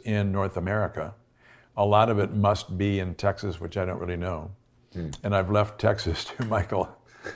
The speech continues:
Speaker 2: <laughs>
Speaker 1: He's got Denver, which is, he's got, uh, some great sites there, and Texas, which he thinks have good sites.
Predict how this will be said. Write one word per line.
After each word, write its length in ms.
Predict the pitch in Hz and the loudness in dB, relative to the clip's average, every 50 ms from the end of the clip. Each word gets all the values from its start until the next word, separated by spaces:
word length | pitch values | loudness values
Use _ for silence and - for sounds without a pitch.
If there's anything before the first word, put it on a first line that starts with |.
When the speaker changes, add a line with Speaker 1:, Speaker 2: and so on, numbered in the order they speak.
| - | -4
Speaker 2:
<laughs> 460 | - 107 - 175 - - 156 143 - - | -4 4 4 4 6 6 2 2 4 4
Speaker 1:
He's 120 | 113 104 | 4 8
got 220 | 104 117 98 98 92 | 10 10 10 10 10
Denver, 400 | 117 117 127 135 131 147 151 147 | 8 8 8 10 10 10 10 10
which 240 | 113 113 107 - 110 | 8 8 6 6 4
is, 220 | 107 104 98 92 | 4 4 2 2
he's 240 | 104 107 101 92 90 | 2 2 2 2 2
got, 340 | 90 107 98 101 - - - | 6 6 6 6 6 2 2
uh, 160 | 101 98 92 | 2 2 2
some 240 | - - 101 95 92 | 2 0 0 0 2
great 240 | 92 98 98 95 | 2 2 2 2
sites 300 | - - 98 95 92 - | 2 0 2 2 0 -2
there, 420 | - 101 95 92 95 107 117 117 110 _ _ _ _ _ - - - - _ - - - - _ | -2 0 2 2 2 0 -2 -8 -14 _ _ _ _ _ -20 -20 -20 -20 _ -20 -20 -20 -20 _
and 200 | - 107 98 95 92 | -2 0 0 0 2
Texas, 500 | - 104 98 - - - - - - - _ _ _ _ _ _ _ _ _ | 4 2 2 2 -2 -10 -12 -14 -18 -20 _ _ _ _ _ _ _ _ _
which 220 | - 104 - - | -10 -8 -8 -4
he 160 | - 101 90 | -2 -2 -2
thinks 560 | - - - - - 120 113 107 104 - - | -4 -6 -6 -2 0 0 0 0 -2 -6 -4
have 240 | - 95 87 87 - | -2 -2 -2 -2 -2
good 160 | - 85 85 | -6 -6 -6
sites. 460 | - - - 82 82 - - - - | -6 -6 -6 -6 -6 -10 -12 -18 -20